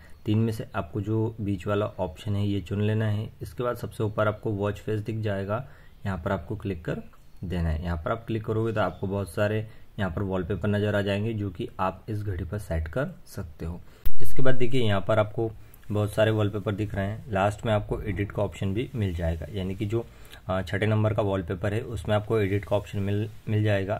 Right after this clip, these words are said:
तो आपको यहाँ पर एडिट पर क्लिक कर देना है। आप एडिट पर क्लिक करोगे तो सिलेक्ट पिक्चर का ऑप्शन आ जाएगा। अब आपको यहाँ पर पिक्चर जो है वो सिलेक्ट कर लेना है, जो भी आपको अपनी घड़ी की स्क्रीन पर सेट करना है।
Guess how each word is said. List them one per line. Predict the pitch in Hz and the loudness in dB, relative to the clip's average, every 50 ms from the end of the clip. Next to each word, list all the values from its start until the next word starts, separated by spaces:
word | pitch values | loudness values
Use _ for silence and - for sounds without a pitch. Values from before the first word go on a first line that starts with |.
| - - - | -8 -8 -6
तो | 104 | -6
आपको | 98 104 - - 110 | -6 -6 -6 -6 -6
यहाँ | 104 98 98 | -4 -4 -6
पर | 98 - - - | -6 -8 -8 -8
एडिट | 104 92 95 92 - | -8 -8 -8 -8 -10
पर | - 120 113 | -8 -10 -8
क्लिक | - - 95 87 - | -8 -8 -8 -8 -6
कर | - 135 180 220 - - - - 104 | -6 -6 -6 -6 -8 -16 -14 -10 -8
देना | 95 85 90 85 85 85 | -6 -4 -4 -4 -4 -4
है। | 85 87 92 - - - - - - - - - | -6 -6 -8 -10 -16 -20 -20 -20 -20 -20 -12 -8
आप | 98 98 95 - - 117 | -8 -8 -8 -8 -8 -6
एडिट | 107 104 98 107 113 107 | -4 -4 -2 -2 -4 -4
पर | 110 - 113 107 | -4 -6 -6 -6
क्लिक | - - - 110 - | -6 -8 -8 -8 -6
करोगे | 120 107 113 113 120 | -4 -4 -4 -4 -6
तो | 110 107 | -8 -12
सिलेक्ट | 107 - - 101 101 101 104 - | -12 -4 -2 -2 -2 -2 -4 -10
पिक्चर | - 101 95 - 113 107 | -12 -12 -10 -8 -8 -8
का | - - | -6 -6
ऑप्शन | 98 95 - - - 104 - - - | -6 -6 -8 -10 -10 -12 -12 -10 -6
आ | 104 104 | -6 -4
जाएगा। | 104 107 104 107 107 104 110 | -2 -2 -2 -2 0 0 -2
अब | 110 107 104 98 92 | -2 -2 -2 -2 -2
आपको | 92 90 - - 107 | -2 -2 -4 -6 -10
यहाँ | 98 98 95 | -8 -8 -8
पर | - - 107 104 - - - - | -8 -8 -8 -8 -10 -16 -14 -10
पिक्चर | 107 92 - - - 107 101 | -10 -10 -10 -8 -6 -6 -4
जो | 95 107 107 | -4 -4 -4
है | 104 | -4
वो | 101 98 104 | -4 -6 -8
सिलेक्ट | - - - 92 90 85 - - | -10 -10 -8 -6 -6 -6 -8 -10
कर | - - 110 110 117 | -8 -6 -6 -4 -2
लेना | 113 110 110 110 | -2 -2 -2 -2
है, | 107 107 110 139 - - - - - - - - - | -2 -2 -4 -6 -8 -14 -20 -20 -20 -20 -16 -12 -6
जो | 101 104 104 | -4 -4 -2
भी | 95 110 | -2 -2
आपको | 113 104 104 - - 123 - - - - | -2 -2 -4 -6 -8 -10 -10 -10 -12 -16
अपनी | 92 - - 104 107 110 104 | -12 -8 -4 -4 -2 -2 -4
घड़ी | 104 98 90 98 101 95 | -4 -6 -6 -6 -8 -6
की | - 110 104 | -6 -8 -8
स्क्रीन | - - - - 95 90 85 | -8 -10 -14 -12 -10 -10 -8
पर | 82 82 | -10 -10
सेट | - - 90 92 101 - - - - - - | -8 -6 -6 -6 -6 -8 -12 -20 -20 -18 -10
करना | - 98 85 82 80 80 | -8 -6 -4 -4 -4 -4
है। | 82 - - | -6 -8 -12